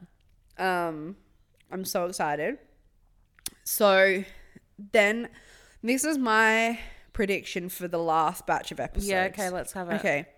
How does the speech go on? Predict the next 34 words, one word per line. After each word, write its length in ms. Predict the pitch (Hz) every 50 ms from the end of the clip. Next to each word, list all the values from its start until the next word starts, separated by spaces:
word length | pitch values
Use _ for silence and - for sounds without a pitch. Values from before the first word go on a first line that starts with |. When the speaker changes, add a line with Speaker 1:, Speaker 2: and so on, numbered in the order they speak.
| _ _ - - _ _ _ _ _ _ _ _ _ _ _ _ _ _ _ _ _ _ -
Speaker 1:
And 160 | 190 208 208
the, 100 | 214 220 196
part 260 | - - 214 208 220
of 60 | 233
this 160 | 240 247 233
comes 260 | - - 214 196 190 -
from 160 | 214 190 190
the 80 | 180
preview. 440 | 175 - 196 175 170 160 160 - -
So 340 | - - 196 185 180 175 170 -
Sarah 360 | - - - 196 185 208 240
Ann 320 | - - 175 170 170 185 202
in 80 | 190
one 140 | 180 175 170
of 60 | 170
the 40 | 160 165
previews 480 | - - 147 147 - 165 180 190 180
is 100 | 190 180
saying 420 | - - 180 160 156 156 156 160 160
that 160 | 156 - - _ _ _ _ _ -
he, 380 | - - - - 196 170 - -
like, 200 | - 160 147 - 180
doesn't 200 | 196 190 202 190
say 160 | - 214 190
names. 280 | 170 147 156 180 - - _ - - - _ _ _
He 380 | - - - 202 202 208 208 202
told 300 | - - 220 190 180 180
me 280 | 185 180 175 165 156 156
that, 360 | 160 156 - - - _ -
Coco, 320 | - 185 165 151 175 190
don't 240 | 196 180 143 143 156
eat 140 | 165 180 -
those 160 | 185 175 180
chocolates, 380 | - - 170 185 170 180 - -